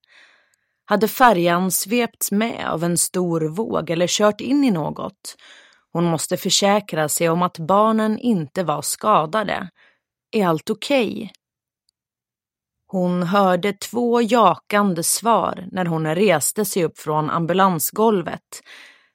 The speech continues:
Det verkar som om det går häftig sjögång utanför Boston Harbor, ungar. Kaptenen kanske har fått syn på Moby Dick.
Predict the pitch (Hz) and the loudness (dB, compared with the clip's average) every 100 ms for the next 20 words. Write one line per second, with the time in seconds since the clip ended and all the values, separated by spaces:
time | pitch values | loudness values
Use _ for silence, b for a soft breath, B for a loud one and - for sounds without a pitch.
0 | - 156 170 165 196 190 160 - 214 202 | -6 4 4 6 6 4 4 0 2 4
1 | 160 151 170 170 165 175 160 160 151 202 | 4 0 -2 -2 0 0 4 4 2 -2
2 | 196 - - 208 180 - 226 165 147 175 | -4 -12 -6 -6 -4 0 4 4 2 0
3 | 220 170 147 170 - 170 156 180 170 160 | 0 0 -2 -6 -2 -4 -2 -2 0 2
4 | 185 - - 202 185 160 240 233 151 139 | 0 0 -2 0 0 4 4 4 2 -2
5 | 143 - - 165 147 147 - 175 B B | -2 -4 -2 -2 -2 -4 -6 -10 B B
6 | B B B - 190 - 214 226 208 151 | B B B -2 -2 0 0 2 2 0
7 | 151 139 170 160 180 175 185 175 - 220 | -2 -2 -2 -2 0 -2 -2 -4 0 2
8 | 165 170 170 170 160 160 - - | 0 0 0 0 0 -4 -6 -10